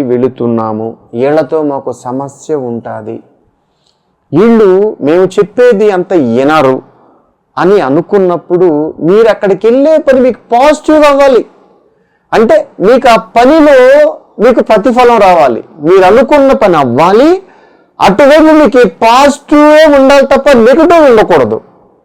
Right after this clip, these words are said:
అని అనుకున్నప్పుడు మీరు వెళ్ళే ముందు, అంటే అన్నిటికీ కాదు, కొన్నిటికి ఇది ఇంపార్టెంట్, ఈ పని అయితే నాకు కొంచెం బాగుంటుంది, ఇది నాకు ఫైనాన్షియల్ మెటీరియల్ అయితే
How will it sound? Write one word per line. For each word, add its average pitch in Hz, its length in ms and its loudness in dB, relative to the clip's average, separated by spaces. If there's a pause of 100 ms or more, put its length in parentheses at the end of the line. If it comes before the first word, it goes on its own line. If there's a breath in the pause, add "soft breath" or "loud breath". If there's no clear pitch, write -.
(140)
అని 143 280 -4
అనుకున్నప్పుడు 139 720 -6 (720 soft breath)
మీరు 208 240 2
వెళ్ళే 254 300 2 (140)
ముందు, 254 280 2 (240)
అంటే 185 180 0 (200)
అన్నిటికీ 180 540 0 (120)
కాదు, 110 240 -2 (340)
కొన్నిటికి 185 580 0 (160)
ఇది 165 120 2 (100)
ఇంపార్టెంట్, 156 760 0 (560 soft breath)
ఈ - 20 2 (100)
పని 254 180 2
అయితే 311 260 2
నాకు 269 160 0
కొంచెం 226 220 2 (100)
బాగుంటుంది, 220 560 2 (500 loud breath)
ఇది 185 160 4
నాకు 214 200 0
ఫైనాన్షియల్ 220 460 0
మెటీరియల్ 202 260 2
అయితే 208 140 0